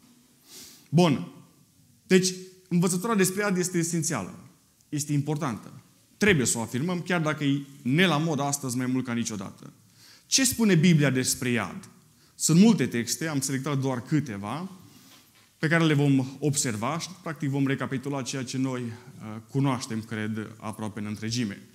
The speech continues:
Iadul este locul de pedeapsă eternă și conștientă pentru toți necredincioșii. Iadul este un loc, nu știm unde va fi, dar este un loc, un spațiu, fizic, așa cum vom vedea. Pedeapsa îi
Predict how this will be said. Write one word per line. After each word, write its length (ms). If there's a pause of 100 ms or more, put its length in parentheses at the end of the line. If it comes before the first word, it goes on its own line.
(500)
Iadul 280
este 260
locul 460
de 140
pedeapsă 760
eternă 840
și 300
conștientă 760
pentru 480
toți 440
necredincioșii. 1300 (600)
Iadul 300
este 220
un 240
loc, 300 (300)
nu 120
știm 220
unde 180
va 100
fi, 300 (380)
dar 120
este 220
un 100
loc, 260 (220)
un 120
spațiu, 480 (440)
fizic, 380
așa 180
cum 140
vom 140
vedea. 420 (320)
Pedeapsa 580
îi 180